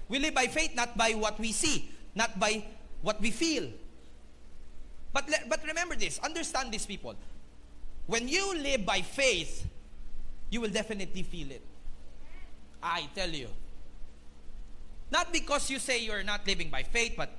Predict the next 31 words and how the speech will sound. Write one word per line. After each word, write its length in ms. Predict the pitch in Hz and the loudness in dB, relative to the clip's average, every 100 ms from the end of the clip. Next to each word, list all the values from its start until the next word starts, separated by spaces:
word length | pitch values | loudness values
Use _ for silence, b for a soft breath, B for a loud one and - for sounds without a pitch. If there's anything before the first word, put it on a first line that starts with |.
| - 170 | -4 2
you're 180 | 233 | 4
not 200 | 226 175 | 4 4
living 240 | 175 170 156 | 2 2 0
by 120 | 135 | -2
feelings, 480 | - 247 240 220 165 | 0 2 2 2 0
you're 100 | 147 | -2
living 360 | 143 147 139 | 0 2 0
by 120 | 120 117 | -2 -2
faith. 280 | 202 185 - - - - - - - - - - - - - - - | -2 -2 -4 -6 -6 -4 -2 -2 -4 -4 -4 -4 -4 -4 -2 2 4
Eh, 80 | 277 | 4
hindi 160 | 294 294 | 4 0
mo 80 | |
na 160 | 285 269 | -2 0
mafe-feel 480 | 247 220 233 277 269 247 | 0 0 0 -2 -2 -2
yung 240 | 233 240 233 | -4 -4 -4
substance 680 | - 247 226 - 254 240 - | 0 0 0 0 0 -2 -2
ni 120 | 233 | -2
Lord. 280 | 247 269 208 - - - - - - - - - - - - - - | 0 0 -2 -4 -4 -2 -2 -4 -6 -6 -4 -4 -4 -2 -4 -4 -2
When 280 | 277 269 | 0 -2
you 360 | 254 294 330 330 | -4 -2 0 -2
live 240 | 269 285 | -2 -2
by 200 | 220 220 | -2 -2
faith, 600 | 208 - 254 254 214 - - B B B - | -4 -6 -4 -4 -6 -8 -8 B B B 0
you 120 | 202 | 0
will 160 | 208 - | 0 -2
see 480 | - - 269 254 | -4 -2 -2 -4
a 80 | - | -6
substance 800 | - 202 170 - - 165 - - | -8 -8 -8 -8 -10 -12 -12 -12
on, 160 | 139 123 - | -10 -10 -8
of 160 | 151 - | -8 -10
it. 300 | 135 - | -10 -8